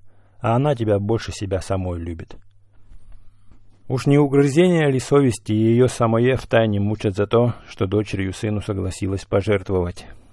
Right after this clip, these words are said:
Ты наше упование, ты наше всё. Мамаша, злоба накипала в нём всё сильнее, и если бы теперь встретился с ним господин Лужин, он, кажется, убил бы его.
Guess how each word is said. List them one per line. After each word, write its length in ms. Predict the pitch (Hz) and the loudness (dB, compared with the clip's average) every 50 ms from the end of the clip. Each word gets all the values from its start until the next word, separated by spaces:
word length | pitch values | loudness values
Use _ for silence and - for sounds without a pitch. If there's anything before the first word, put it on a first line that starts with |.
| _ - - | _ -14 -4
Ты 120 | - 110 | -2 0
наше 280 | 113 113 110 - - 113 | 0 0 0 0 0 -2
упование, 720 | 104 98 107 104 104 107 117 127 139 135 113 92 80 73 - - _ _ - | -2 2 2 0 2 4 4 2 2 2 0 0 -2 -4 -6 -14 _ _ -12
ты 100 | - 95 | -8 -4
наше 300 | 92 95 92 - - 95 | -2 -2 -2 -2 -4 -6
всё. 400 | - - - 127 123 135 123 120 - - - _ - _ _ - - - - - - - - - _ - - - | -6 -2 0 0 2 2 0 -4 -10 -20 -20 _ -20 _ _ -20 -20 -20 -20 -20 -20 -20 -20 -20 _ -20 -8 -2
Мамаша, 520 | 127 131 139 139 135 117 - - 76 - - - - - - - - 117 | 0 2 2 2 0 -2 -2 -6 -8 -10 -12 -14 -20 -20 -20 -18 -12 -8
злоба 400 | 101 104 110 127 131 123 117 107 | -2 2 6 6 6 6 6 2
накипала 520 | 101 98 - 104 92 - 101 101 98 92 | 2 -2 -4 -6 -4 0 2 2 2 2
в 60 | 90 | 0
нём 180 | 92 90 90 92 | -2 -4 -4 -4
всё 180 | - - 98 87 | -6 -6 -6 -6
сильнее, 600 | - - 113 110 120 135 143 143 131 117 110 - - - - - - - - - - - | -4 -4 -4 -2 -2 -2 0 0 0 -2 -2 -4 -12 -20 -20 -20 -20 -20 -20 -20 -12 -6
и 80 | 127 131 | -4 -2
если 260 | 143 139 - - 120 | -2 -2 -2 -2 0
бы 120 | 110 113 | 0 0
теперь 320 | - 117 104 - 120 110 104 | -2 -2 -2 -2 -2 -2 -2
встретился 500 | - - 110 110 104 101 95 - - 92 | -4 -2 -2 -2 -2 -2 -4 -4 -6 -8
с 80 | - | -6
ним 160 | - 98 95 92 | -4 -4 -4 -2
господин 500 | 90 95 - - 107 101 107 110 113 117 | -4 -6 -2 0 -2 0 0 0 0 0
Лужин, 460 | 131 143 143 135 107 98 98 90 92 | 0 0 -2 -2 -2 -4 -4 -4 -2
он, 120 | 95 98 | -4 -4
кажется, 440 | 95 - 101 95 90 87 - - 95 | -2 -2 -2 -2 -2 -8 -8 -6 -6
убил 320 | 92 87 90 95 90 90 | -6 -4 -4 -4 -4 -4
бы 120 | 82 87 82 | -4 -4 -4
его. 240 | 82 82 85 87 | -4 -6 -8 -10